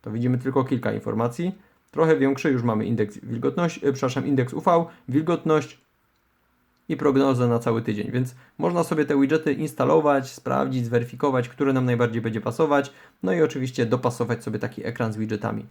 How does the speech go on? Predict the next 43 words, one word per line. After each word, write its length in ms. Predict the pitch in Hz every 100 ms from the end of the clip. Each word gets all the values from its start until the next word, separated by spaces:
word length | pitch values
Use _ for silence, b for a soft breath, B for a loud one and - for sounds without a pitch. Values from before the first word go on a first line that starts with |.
| b b
Poza 220 | 165 170
tymi 320 | 160 170 151 131
widgetami, 420 | 131 123 123 117
które 200 | 120 107
tu 140 | 139
widzimy 360 | 143 147 151 156
i 80 | 123
wszystko 300 | - - 113
możemy 240 | 110 110
sobie 180 | 113 113
dynamicznie 440 | 113 113 120 110
przesuwać, 500 | - 123 156 151 147 B B
oczywiście 420 | 156 139 127 123
są 160 | 120 -
też 160 | - -
inne, 480 | 160 156 147 143 - _
tak 160 | - 110
więc 240 | 117 113
dopasowujemy 720 | - 139 135 123 113 113 113 110
sobie 240 | 110 107
ekran, 240 | 120 120 120 -
na 60 |
przykład 240 | - 117 -
pielęgnacja 540 | 151 156 147 143 147
urządzenia, 520 | 139 127 110 110 - 123 -
proszę 260 | - -
bardzo. 280 | - - - - _ _ _ - - _ _
Wchodzimy 540 | - 185 165 151 143 131 _
i 120 | 165
na 100 | 160
przykład 380 | - - 135 127
taki 280 | 160 156 -
przycisk 400 | - 127 123 123
nas 440 | 117 113 110 113
by 100 | 117
interesował, 580 | 110 113 113 120 113 110 B B -
cztery 340 | - 151 147
na 120 | 135
jeden, 260 | 120 107 110
czyli 200 | - 110
dosyć 320 | 151 156 -
szeroki, 460 | 123 117 117 226 -
ale 420 | 113 113 156